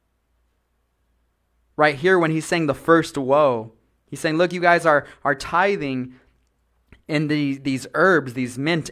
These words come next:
and rue," is what he's talking about here. They would take them to the synagogue, and, and it was part of their,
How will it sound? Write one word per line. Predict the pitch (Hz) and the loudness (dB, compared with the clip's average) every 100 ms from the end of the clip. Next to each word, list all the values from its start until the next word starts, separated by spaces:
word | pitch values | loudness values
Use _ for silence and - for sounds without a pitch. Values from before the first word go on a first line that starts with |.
| - | -10
and | 127 123 | -8 -2
rue," | 151 180 143 | 0 2 0
is | 123 127 | -4 -6
what | 123 | -8
he's | 117 | -10
talking | - 160 160 131 | -4 -4 -4 -4
about | 120 117 - - 107 | -2 -4 -4 -14 -16
here. | 123 120 120 165 _ _ _ _ _ _ _ _ _ - | -10 -8 -8 -12 _ _ _ _ _ _ _ _ _ -4
They | 135 | 0
would | 143 | 2
take | 165 170 | 0 2
them | 175 | 2
to | 160 | 0
the | 147 | -2
synagogue, | - 190 185 135 123 120 127 | -4 -2 0 2 4 2 -2
and, | 123 - _ - | -8 -12 _ -2
and | |
it | 135 | -2
was | 135 | 0
part | - 156 165 | 2 4 2
of | 147 | 2
their, | 139 135 127 | 2 2 0